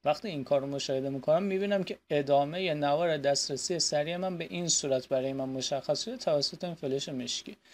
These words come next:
چرا این اتفاق افتاده؟ وقتی که تعداد دستورات مورد نمایش در نوار دسترسی سریع به حدی می‌رسه که باعث تداخل این دستورات با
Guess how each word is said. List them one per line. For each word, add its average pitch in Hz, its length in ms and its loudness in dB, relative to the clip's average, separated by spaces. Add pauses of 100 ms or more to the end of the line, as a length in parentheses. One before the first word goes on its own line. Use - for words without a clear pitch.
(140)
چرا 254 220 2
این 185 120 2
اتفاق 185 440 2
افتاده؟ 185 400 0 (320)
وقتی 185 480 0
که 127 300 2 (1400)
تعداد 175 840 8 (340)
دستورات 147 680 6
مورد 147 380 2
نمایش 143 460 0
در 202 180 6
نوار 170 360 4
دسترسی 165 640 2
سریع 180 300 4
به 156 160 4
حدی 175 380 0
می‌رسه 135 400 0
که 160 100 -4
باعث 151 460 2 (100)
تداخل 160 840 2
این 220 200 -2
دستورات 170 720 6 (500)
با 226 220 6